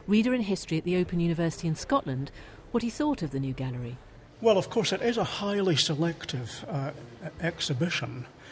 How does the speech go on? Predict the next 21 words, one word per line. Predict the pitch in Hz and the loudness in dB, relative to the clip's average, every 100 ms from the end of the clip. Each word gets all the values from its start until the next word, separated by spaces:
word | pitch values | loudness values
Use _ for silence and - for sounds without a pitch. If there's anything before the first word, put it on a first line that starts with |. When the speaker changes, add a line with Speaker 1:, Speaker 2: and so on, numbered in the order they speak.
| - - - | -18 -10 -2
Speaker 2:
but | 156 165 | 0 2
within | 175 - 294 311 | 0 2 0 0
the | 247 | -2
constraints | - 175 - - 202 190 170 151 - - | -2 0 0 0 -2 0 0 -2 -6 -4
of | 147 143 127 - - - - - | -2 -2 -4 -10 -18 -20 -20 -14
a | 180 165 | -10 -6
relatively | 180 262 294 - 196 160 156 143 | -4 -2 -2 -4 -6 -4 -2 -2
small | - - - - 190 196 185 151 135 131 131 - - - - - | -2 -2 -2 -2 -2 -2 0 0 0 -2 -4 -8 -18 -20 -20 -8
and | 160 151 - | -4 -2 -2
quite | 214 302 196 143 | -2 0 -2 -4
difficult | 214 - - 175 - | -4 -4 -6 -6 -2
space, | - - 214 190 120 110 - - - - - - - | -2 -2 -2 -4 -4 -4 -4 -6 -12 -16 -16 -14 -8
I | 170 254 | -4 -4
think | - - 202 - | -4 -4 -6 -6
that | - 151 | -8 -6
the | 139 | -4
themes | - - 208 180 131 127 - | -4 -2 2 4 4 2 -2
have | 127 | -2
been | 131 127 | 0 0
very | 127 139 208 196 | 0 0 0 2
well | 160 156 151 135 | 2 2 0 -2